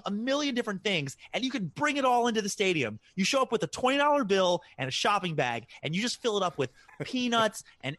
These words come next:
anything you want, just no glass. And I guess I'll go with the, like, peanuts if I'm doing a stadium that I've been to a million times and I can bring it there. I guess I'm a sunflower seed guy,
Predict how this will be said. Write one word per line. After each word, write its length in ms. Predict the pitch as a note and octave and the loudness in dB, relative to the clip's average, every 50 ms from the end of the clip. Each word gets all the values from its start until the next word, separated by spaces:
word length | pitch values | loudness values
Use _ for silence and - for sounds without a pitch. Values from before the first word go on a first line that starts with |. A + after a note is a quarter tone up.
| _ - | _ -2
anything 400 | B3+ C4 C#4 C#4+ - C#4 B3 G#3+ | -2 0 0 0 0 0 0 2
you 140 | G3 F#3+ | 2 4
want, 280 | E3+ D#3+ D#3+ D#3+ E3 D#3+ | 4 4 2 2 0 -2
just 180 | - C#3 A#2+ A#2 | -2 -4 -6 -4
no 240 | C#3 D#3+ F3+ F#3+ F#3 | 0 0 2 2 2
glass. 500 | D#3 D3 C#3 C3+ B2+ A#2+ B2 B2 - - - | 2 0 0 0 2 0 0 -2 -4 -6 -6
And 260 | E3 F3 F#3 F3+ F3+ - _ _ _ _ _ _ _ _ _ - - | -6 -6 -6 -8 -10 -12 _ _ _ _ _ _ _ _ _ -4 -2
I 120 | C#4+ E4+ | -2 0
guess 180 | C#4 E4 D#4+ - | 2 0 0 2
I'll 140 | A#3 A3 G3 | 0 0 0
go 160 | D#3+ G#3 G3 | 2 2 2
with 140 | F3 D#3+ - | 2 2 0
the, 100 | - - - - | -4 -6 -4 -2
like, 240 | C3 G#2+ - - | -4 -4 -4 -6
peanuts 400 | - - F#3 F3 F3+ F#3+ G3 G3 | -6 -4 -2 0 0 0 0 -2
if 160 | - C#3 C3 D3+ | -4 -4 -2 -2
I'm 280 | C#3+ B2 B2 B2 A2 - _ - _ _ _ B2+ | -2 -2 -2 -4 -8 -12 _ -20 _ _ _ -4
doing 280 | A#2+ D#3+ F3+ F3+ F3+ F3 | 0 2 2 2 4 2
a 80 | E3 C#3+ | 2 0
stadium 420 | - - - E3 D#3+ D#3 D#3+ D#3 D3+ | 0 0 0 2 2 2 2 2 2
that 100 | D3 C#3 | 2 0
I've 100 | C3 A#2+ | 0 0
been 140 | C#3+ C#3 C#3 | -2 -2 -2
to 100 | D#3+ C#3+ | -2 -4
a 40 | A#2+ | -4
million 500 | A#2+ A#2 B2 B2+ C3 C3+ C#3 C3+ B2+ B2+ | -4 -4 -2 -2 -2 -2 -2 -4 -6 -6
times 420 | - - B2 A#2 A#2+ B2 B2 A#2+ | -6 -4 -2 -2 -2 -2 -4 -4
and 100 | A#2+ A2+ | -6 -6
I 40 | G#2+ A2 G#2+ | -6 -8 -8
can 120 | - C3+ A2+ | -8 -8 -8
bring 200 | G2+ A2 A#2+ B2+ | -6 -6 -6 -6
it 100 | C#3+ D3 | -4 -4
there. 320 | - E3 E3 E3 D#3+ D#3+ - - - - _ - | -2 0 0 2 0 0 -4 -8 -20 -20 _ -8
I 80 | G4 | -4
guess 140 | F#4 G#4+ - | -2 -2 0
I'm 80 | F#4 G#3 | 0 -2
a 60 | D3 | -4
sunflower 560 | - - - D3 D3+ D3 - E3+ E3 D#3+ E3 D#3+ | -4 -4 -4 -4 -4 -2 0 0 2 2 0 -2
seed 200 | - F3+ E3+ D3 | -4 -6 -4 -2
guy, 220 | E3 D3+ C3 A2 | 0 0 -2 -2